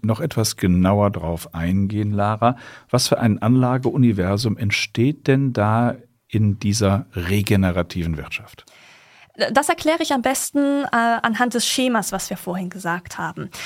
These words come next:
Speaker 2: Unter dem Aspekt Narrow, also weniger verbrauchen, finden wir Effizienzverbesserung und ökologisches Design. Also im Prinzip Unternehmen, die sich mit Hardware und Software beschäftigen.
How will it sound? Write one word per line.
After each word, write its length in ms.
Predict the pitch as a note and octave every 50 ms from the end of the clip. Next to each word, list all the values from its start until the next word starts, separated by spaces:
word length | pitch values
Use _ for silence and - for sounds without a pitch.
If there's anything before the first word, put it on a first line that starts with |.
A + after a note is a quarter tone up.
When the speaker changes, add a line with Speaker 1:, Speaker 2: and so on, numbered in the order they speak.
| - - - - -
Speaker 2:
Unter 260 | - A#3 A#3+ A#3 C#4
dem 120 | B3 C#4 B3
Aspekt 460 | B3 B3 - - - B3 B3 - -
Narrow, 600 | A3 G#3 G#3+ A#3 B3 C4+ A3+ G3+ G#3+ G#3 A#3 -
also 300 | - G#3 F#3 A3 G3+ -
weniger 520 | - F#3+ A3+ A3+ B3 C4 C4+ A3 A#3+ A3 G#3+
verbrauchen, 920 | - - G#3 F#3+ - - G#3 A3 A#3+ C4 - - G#3 G#3+ A#3 C#4 D4+ - -
finden 500 | - - - C#4+ C#4 C#4+ C4+ C4+ C4+ A#3+
wir 400 | - B3+ B3+ B3+ B3+ B3+ A#3+ -
Effizienzverbesserung 1400 | B3+ - - B3+ - - - C4+ C#4 F4 F4+ - - D4 D4 D4 D4+ D4+ - - D4+ D4+ D4+ D#4 D#4 D#4+ D#4+ D#4
und 280 | - - C4 C4 C4+
ökologisches 600 | - - - - A#3+ A#3 A#3 A#3 B3 - B3+ B3 -
Design. 480 | - B3 G#3 - E3+ D3 D3+ D#3+ D#3+
Also 200 | - - G#3+ A3+
im 60 | A#3+ A#3+
Prinzip 380 | - - C4 - D4 C4+ -
Unternehmen, 640 | C4 C4+ - C4+ C4 B3+ C4+ C#4+ D4+ D#4+ E4+ F4 E4+
die 140 | D4+ C4+ C4
sich 260 | B3 B3 B3 B3 -
mit 220 | - A#3 A3 A3 - - - - - -
Hardware 520 | - - C4 C#4 E4+ F4 - - E4 F4 D4+
und 120 | - D4
Software 520 | - - - A3+ A3 - - - - E3 D#3+
beschäftigen. 640 | - - - F#3+ F3+ - - - - - - -